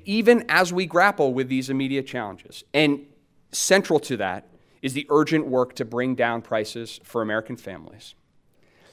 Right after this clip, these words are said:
behind them is a central question. And this is the question that I probably hear more than ever from business leaders and historians and economists alike. Behind those immediate challenges,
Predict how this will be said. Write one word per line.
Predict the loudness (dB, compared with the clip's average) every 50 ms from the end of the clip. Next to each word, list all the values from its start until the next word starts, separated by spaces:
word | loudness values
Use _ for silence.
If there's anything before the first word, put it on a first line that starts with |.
| _ _ _ 2
behind | 4 4 4 2 -2 -2 0 2 2 2 2
them | 2 2 0 0 0 -4
is | 0 2 4 4 4 2
a | 0 0
central | 0 -2 -4 -4 -4 -4 -4 -6 -6 -6
question. | -6 -8 -8 -8 -8 -16 -20 -20 _ _ _ _ _ _ _ _ _ _ _ _ _ -20 _ _
And | _ 2 4 4
this | 4 2
is | 2 2
the | 2 0
question | 4 4 4 4 4 0 0
that | 2 2
I | 2
probably | 2 2 0 0 0 0 -2 -4
hear | -4 -4 -4 -4 -4
more | -2 0 2 2 2 2
than | 0 -4 -6 -6 -4 -2
ever | -2 -2 0 -2 -4 -6 -6 -10 _ _ _ _ _ _ _ _ _ _ _ _ _ _ _
from | _ 0 0 0 0
business | 2 0 -2 0 0 -4 -4 -2 -2
leaders | -2 -2 -2 -2 -4 -4 -6 -10 -14 -14 -16 _ _ _ _ _ _
and | -2 0 0 2 0 -2 -6 -8
historians | -8 -6 -6 -6 -4 0 2 4 4 6 4 2 2 0 -2
and | -4 -4
economists | -4 -8 -8 -8 -8 -8 -8 -10 -12 -12
alike. | -12 -12 -12 -12 -14 -16 _ _ _ _ _ _ _ _ _ _ _ _ _ _ _ -20 _
Behind | _ 0 0 0 -2 0 2 2 2 2 0
those | 2 2 2 2 2 0
immediate | -2 -2 -2 -2 -2 -4 -6 -6
challenges, | -10 -12 -12 -12 -12 -16 -18 -20 -20 -20